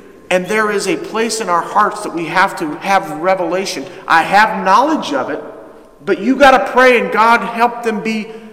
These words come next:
or have revelation of what you wanna do in their life and how you wanna reveal yourself.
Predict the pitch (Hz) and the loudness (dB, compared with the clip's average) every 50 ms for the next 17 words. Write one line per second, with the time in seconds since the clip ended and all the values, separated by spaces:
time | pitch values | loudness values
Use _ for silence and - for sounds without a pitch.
0 | - - - - - - 277 - 277 - - 214 220 214 208 208 - - 180 202 | -20 -20 -20 -20 -2 4 6 6 6 4 2 2 2 4 4 2 0 -2 -2 -2
1 | 208 190 180 175 170 175 185 208 240 262 247 - - - - 123 107 - - - | -2 0 0 -2 -2 -4 -4 -4 -4 -4 -4 -4 -6 -6 -8 -10 -12 -14 -18 -20
2 | - - - - _ - _ _ _ _ _ _ _ _ - _ _ _ _ _ | -20 -20 -20 -20 _ -20 _ _ _ _ _ _ _ _ -20 _ _ _ _ _
3 | _ - - _ _ _ _ _ _ _ _ _ _ _ _ _ 147 151 151 170 | _ -20 -20 _ _ _ _ _ _ _ _ _ _ _ _ _ -8 -6 0 0
4 | 196 - 185 190 190 190 190 180 180 - 165 208 214 196 175 160 143 139 135 135 | 0 0 0 -2 -2 0 0 0 0 -2 -4 -6 -6 -4 -2 -2 0 0 0 0
5 | 131 - 113 123 - - 180 185 185 175 170 170 156 151 147 139 147 180 180 170 | -2 -4 -8 -10 -6 -2 -2 0 0 0 -2 -2 -2 -2 -4 -2 -2 -2 -2 0
6 | 156 131 - - 127 117 107 - | -2 -4 -6 -4 -4 -4 -4 -6